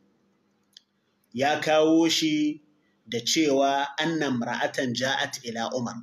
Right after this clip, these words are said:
Akwai wata mace da ta zo wajen Sayyidina Umar, fa qalat, "Inni zanaitu." Take cewa ta yi zina. Farad-, faraddaha ko faraddadaha, ya nemi ta maimaita, ta, ta faɗi. Ya'ani, ta yi iƙrari sosai, hatta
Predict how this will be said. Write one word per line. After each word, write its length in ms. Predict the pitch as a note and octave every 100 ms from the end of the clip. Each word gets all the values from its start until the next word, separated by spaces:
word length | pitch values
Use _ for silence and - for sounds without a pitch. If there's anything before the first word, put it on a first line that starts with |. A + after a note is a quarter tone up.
| -
Akwai 200 | - C3+ C3+
wata 120 | D3
mace 280 | C#3+ G2 A#2
da 100 | G#2+
ta 120 | -
zo 100 | B2
wajen 220 | C3 C3+ C3+
Sayyidina 400 | B2+ A#2+ A#2 A2+ B2+
Umar, 280 | C#3+ C#3+ -
fa 100 | G2+
qalat, 480 | - C3 C3+ C3+ -
"Inni 320 | B2 A#2 C3 A#2+
zanaitu." 640 | A#2 A2 B2+ C#3 - - -
Take 260 | C3 C3 A#2
cewa 240 | C3+ A#2 A#2
ta 140 | B2+
yi 120 | C3
zina. 360 | B2+ A#2 B2+ - _ _ _ _
Farad-, 440 | - B2 A#2+ G#2+ - _ - -
faraddaha 800 | C#3 C3 D3 D3 - B2+ - A#2 - - _ _ _ _ _ _ _ _ _ _ _
ko 220 | - C#3+ C#3+
faraddadaha, 960 | D#3 D3+ A#2+ - C3+ C3 G#2+ - - - _ -
ya 160 | C#3
nemi 260 | D3 C3 C#3+
ta 120 | C3+ C3
maimaita, 520 | C#3+ C#3 A#2 - A2
ta, 100 | A2+
ta 120 | C3+
faɗi. 280 | C3+ C#3 - - _ _ _ _ -
Ya'ani, 520 | A2 A#2 C3 C3+ C3+
ta 80 | D3
yi 180 | C3 B2+
iƙrari 440 | C3+ D3+ D#3 C3+ A2+
sosai, 340 | A2+ G2+ A#2+
hatta 340 | G#2+ B2 -